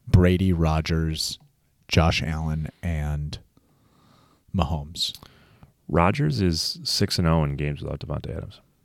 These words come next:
Speaker 2: It, I think it will force him to spread the ball around more, and he won't
Speaker 1: Mm-hmm.
Speaker 2: be locked in on Devontae.
Speaker 1: It'll test his patience, too,
Speaker 2: Mm-hmm.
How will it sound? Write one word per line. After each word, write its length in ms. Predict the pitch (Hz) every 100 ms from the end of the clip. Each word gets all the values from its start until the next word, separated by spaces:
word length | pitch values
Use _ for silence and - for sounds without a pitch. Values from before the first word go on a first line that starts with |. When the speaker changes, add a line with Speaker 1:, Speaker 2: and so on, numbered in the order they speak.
| _ _ _ _ _ _ _ _ _ _ _ _ _ _ _ _ _ _ _ _ _ - -
Speaker 2:
It, 160 | 110 -
I 100 | 113
think 160 | 104 143
it 100 | 139
will 80 | 104
force 380 | - 95 92
him 140 | 101 90
to 80 | 78
spread 280 | - 82
the 60 | 76
ball 380 | 71 71 71 69
around 260 | 69 67
more, 340 | 67 67 65 69 -
and 80 |
he 80 | 76
won't 200 | 71 73 73
Speaker 1:
Mm-hmm. 140 | 71
Speaker 2:
be 40 | 69 - - -
locked 480 | 76 76 71 -
in 180 | 78 69
on 320 | 69 67 69 - _ -
Devontae. 560 | 69 67 67 71 73 - - - - - _ _ -
Speaker 1:
It'll 140 | 127
test 320 | - - 120
his 140 | 117 -
patience, 720 | - 92 82 - 67 - -
too, 240 | - 80
Speaker 2:
Mm-hmm. 260 | 67 76 76